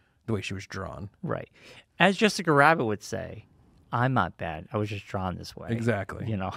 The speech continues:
Speaker 2: <laughs>
Speaker 1: Exactly. Yes.
Speaker 2: So anyway,
Speaker 1: I think it was
Speaker 2: I
Speaker 1: a Southern accent, the
Speaker 2: Yes.
Speaker 1: Louisiana drawl that
Speaker 2: Yes,
Speaker 1: she has
Speaker 2: yes.
Speaker 1: that kinda
Speaker 2: You know what?
Speaker 1: perked interest.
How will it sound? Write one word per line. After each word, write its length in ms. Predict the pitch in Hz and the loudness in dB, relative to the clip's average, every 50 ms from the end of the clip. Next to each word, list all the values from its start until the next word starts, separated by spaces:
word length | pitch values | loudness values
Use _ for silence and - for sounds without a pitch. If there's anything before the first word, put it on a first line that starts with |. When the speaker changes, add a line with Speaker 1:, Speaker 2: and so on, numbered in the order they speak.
| - - | -10 -14
Speaker 2:
<laughs> 120 | - - | -12 -8
Speaker 1:
Exactly. 500 | 107 98 - - 107 98 90 87 - - - - - - - - - _ _ _ _ _ _ _ _ _ _ _ - - - - - - | -6 -6 -4 -4 -4 -4 -4 -4 -6 -8 -10 -12 -14 -16 -18 -20 -20 _ _ _ _ _ _ _ _ _ _ _ -16 -14 -12 -12 -8 -6
Yes. 380 | 101 95 85 - - - 131 - - | -6 -6 -6 -8 -10 -12 -12 -12 0
Speaker 2:
So 200 | - 185 190 185 | 4 6 6 6
anyway, 520 | - 185 170 165 160 156 143 127 123 117 113 | 6 6 6 6 6 4 4 4 6 6 6
Speaker 1:
I 20 | 127 | 8
think 80 | 147 170 | 8 8
it 20 | |
was 80 | 196 123 | 8 6
Speaker 2:
I 40 | 127 | 4
Speaker 1:
a 20 | |
Southern 460 | 110 - - 131 120 117 117 113 104 | 4 4 4 4 4 6 4 2 0
accent, 640 | 101 98 98 101 - - 98 90 82 64 - - - | 0 -4 -6 -6 -6 -6 -6 -6 -6 -8 -12 -10 -6
the 100 | 143 113 | -4 -4
Speaker 2:
Yes. 240 | 98 90 82 80 101 110 110 | -4 -4 -6 -6 -8 -4 -2
Speaker 1:
Louisiana 440 | 120 117 110 101 107 107 104 101 95 | 0 0 0 0 0 -2 -2 -2 -4
drawl 420 | 95 98 104 101 98 98 95 92 | -4 -4 -4 -2 -2 -2 -2 -4
that 60 | 92 98 | -4 -6
Speaker 2:
Yes, 60 | 95 | -6
Speaker 1:
she 120 | - 107 104 | -6 -6 -6
has 40 | 104 98 95 92 | -6 -6 -6 -6
Speaker 2:
yes. 60 | 95 | -6
Speaker 1:
that 180 | 98 95 90 - | -8 -8 -8 -8
kinda 300 | - 95 92 92 87 80 - _ _ _ _ _ _ _ _ _ _ _ _ _ _ - _ _ | -8 -6 -6 -6 -8 -8 -12 _ _ _ _ _ _ _ _ _ _ _ _ _ _ -20 _ _
Speaker 2:
You 100 | 226 233 | 4 6
know 120 | 269 262 | 8 8
what? 300 | 247 247 240 233 233 - | 8 10 10 8 8 6
Speaker 1:
perked 40 | - - | 4 0
interest. 420 | 113 107 - 107 98 101 - - | -2 -2 -2 -2 -4 -6 -8 -12